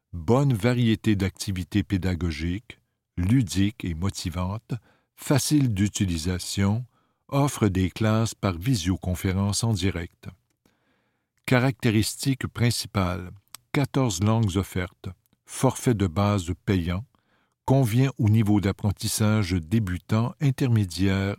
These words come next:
avancé. Que retenir ? L'application berlinoise Babel mise sur l'aspect culturel et l'authenticité de la langue.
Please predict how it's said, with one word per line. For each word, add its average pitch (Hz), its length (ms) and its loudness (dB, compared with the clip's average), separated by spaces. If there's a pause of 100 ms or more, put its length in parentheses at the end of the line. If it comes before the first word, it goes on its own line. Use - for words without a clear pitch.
(100)
avancé. 98 640 -4 (1300)
Que 165 100 2
retenir ? 95 640 0 (880)
L'application 135 800 2
berlinoise 110 920 2
Babel 107 760 2 (300)
mise 117 440 4
sur 95 300 0
l'aspect 101 400 0
culturel 104 800 -2
et 101 120 2
l'authenticité 110 1000 0
de 92 120 -4
la 90 120 -2
langue. 90 480 -6